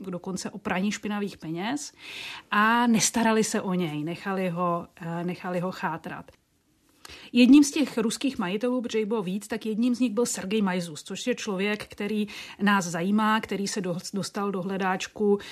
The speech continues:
eh, vlastně i třeba amerických vyšetřovatelů právě kvůli praní špinavých peněz.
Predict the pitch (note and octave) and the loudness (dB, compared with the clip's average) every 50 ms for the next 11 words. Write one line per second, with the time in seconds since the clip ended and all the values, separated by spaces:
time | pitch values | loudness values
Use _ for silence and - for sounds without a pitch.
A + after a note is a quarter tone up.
0 | - - - - F#3+ F#3 F#3 E3+ F#3+ F3 - - - G3 F#3+ G3 F3+ - - G#3 | -16 -12 -6 -2 -2 0 0 0 -2 -2 -2 -2 -2 -2 -2 -2 -2 -4 -2 -2
1 | F#3+ F#3+ - F#3 G3 G#3+ G#3 G3+ G#3 - - A3+ - - F#3+ - - A3 G#3 - | -2 -2 0 0 2 2 2 2 0 -2 -4 -4 -4 -4 -4 -2 -2 -4 -2 -2
2 | - G#3 G#3 G#3 A3 G#3+ G#3+ G3+ G3+ G3+ - B3+ A3+ A3+ A#3+ A3+ B3 B3 A#3+ A#3+ | -2 -2 -2 -2 -2 0 0 0 0 0 0 2 2 2 4 4 4 4 4 4
3 | A#3+ - G#3 G#3+ G#3 G#3+ G#3+ G#3 G#3 G3+ F3+ F3+ F3+ F#3 F3+ - - F3+ D#3+ D#3+ | 0 -2 -2 0 2 2 0 0 0 -4 -4 -4 -4 -4 -6 -8 -10 -10 -8 -8
4 | D#3+ E3 D3+ - - E3+ D#3+ D#3 D#3+ D#3+ - - | -10 -12 -12 -14 -12 -12 -12 -12 -12 -14 -14 -16